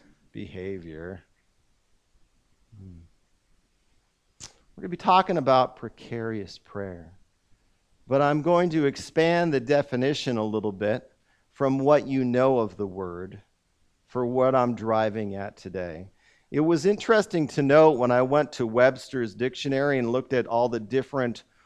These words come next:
ways of defining this word, and then the root of the word itself, I came upon this, and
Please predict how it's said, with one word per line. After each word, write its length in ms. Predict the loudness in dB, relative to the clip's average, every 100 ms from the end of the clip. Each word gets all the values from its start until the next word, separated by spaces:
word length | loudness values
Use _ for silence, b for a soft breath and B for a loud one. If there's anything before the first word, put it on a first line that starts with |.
| _
ways 460 | 0 2 4 0 -4
of 160 | -6
defining 640 | -8 -6 -2 0 0 -2 -4
this 260 | -6 -10
word, 540 | -4 -2 0 0 -2 -6 b b -4
and 200 | -2 2
then 280 | 4 4
the 100 | 2
root 540 | -2 0 2 2 0 -10 -10
of 140 | -6
the 100 | -6
word 400 | -4 -2 -2 -2
itself, 720 | -6 -6 2 4 4 2 -4 b b b b
I 120 | -4
came 300 | -4 -2 -2
upon 440 | -2 -2 -2 0 0
this, 380 | 0 0 -2 -6
and 180 | -6